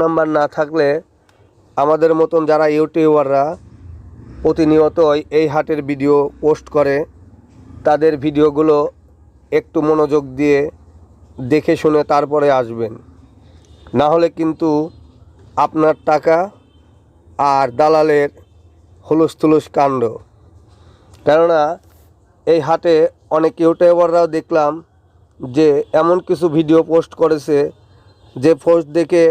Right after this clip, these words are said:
আপনি আসতে আগ্রহ বাড়বে, কিন্তু আসলেই সেইখানে প্রতারণার জাল বিছানো আছে,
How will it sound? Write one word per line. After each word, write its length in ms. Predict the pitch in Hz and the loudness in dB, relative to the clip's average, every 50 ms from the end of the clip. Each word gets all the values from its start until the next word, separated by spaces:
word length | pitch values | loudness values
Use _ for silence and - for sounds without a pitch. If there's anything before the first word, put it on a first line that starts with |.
| 165 - 147 | 2 0 -4
আপনি 180 | 147 - - 151 147 143 | -6 -4 -2 -2 -2 -2
আসতে 280 | 139 - - - 160 151 139 143 160 - _ _ _ _ _ - - - - _ _ - 139 143 | -4 -6 -8 -4 0 0 0 0 -2 -4 _ _ _ _ _ -20 -20 -20 -20 _ _ -4 -2 -2
আগ্রহ 280 | 151 151 147 160 156 165 170 165 165 - - _ _ - 131 | 0 0 0 2 2 4 2 2 0 -2 -6 _ _ -4 -2
বাড়বে, 300 | 143 143 143 139 131 139 135 120 - | 0 0 0 -2 -4 -6 -8 -6 -4
কিন্তু 320 | 156 156 160 151 - 165 151 143 147 - _ _ _ _ _ _ _ _ _ _ _ - - - - - _ - 143 | -4 -4 -4 -2 -2 -2 -2 -2 -4 -6 _ _ _ _ _ _ _ _ _ _ _ -20 -20 -20 -20 -10 _ -4 -4
আসলেই 360 | 151 - 185 180 185 185 185 185 - _ _ _ _ _ _ _ _ _ _ _ _ _ _ - | -2 0 0 2 2 2 0 -2 -4 _ _ _ _ _ _ _ _ _ _ _ _ _ _ -16
সেইখানে 520 | - - - 170 165 151 - 180 170 175 165 156 160 165 - | -10 -4 0 0 0 0 0 0 2 2 2 2 0 -2 -4
প্রতারণার 560 | - 170 160 175 165 160 165 160 165 160 156 156 - _ _ _ _ _ _ _ _ _ _ _ _ _ _ _ _ _ _ _ - | -6 -4 -2 0 0 2 2 2 0 0 -2 -4 -8 _ _ _ _ _ _ _ _ _ _ _ _ _ _ _ _ _ _ _ -10
জাল 280 | 127 117 160 156 156 156 156 147 | -4 0 0 2 2 0 -2 -4
বিছানো 340 | 151 139 - 165 156 151 147 143 139 | -4 -4 -2 -2 0 0 0 0 -2
আছে, 220 | 135 - - 143 | -4 -4 -4 -4